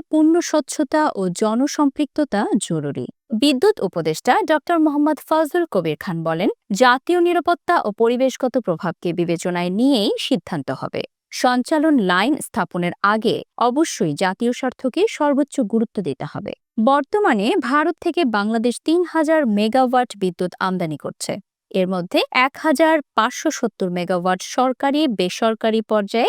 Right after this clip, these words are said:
চুক্তিভিত্তিক এবং এক হাজার চারশো মেগাওয়াট সরবরাহ করছে আদানি গ্রুপ।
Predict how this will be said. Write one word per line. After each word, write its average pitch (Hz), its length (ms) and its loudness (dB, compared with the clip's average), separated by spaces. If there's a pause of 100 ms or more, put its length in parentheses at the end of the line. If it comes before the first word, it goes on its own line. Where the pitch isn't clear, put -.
(120)
চুক্তিভিত্তিক 294 760 -2 (140)
এবং 277 360 2 (100)
এক 254 240 2
হাজার 320 260 2 (120)
চারশো 240 360 -2
মেগাওয়াট 185 500 0
সরবরাহ 196 520 -2
করছে 202 320 -4 (120)
আদানি 185 460 0
গ্রুপ। 147 220 -4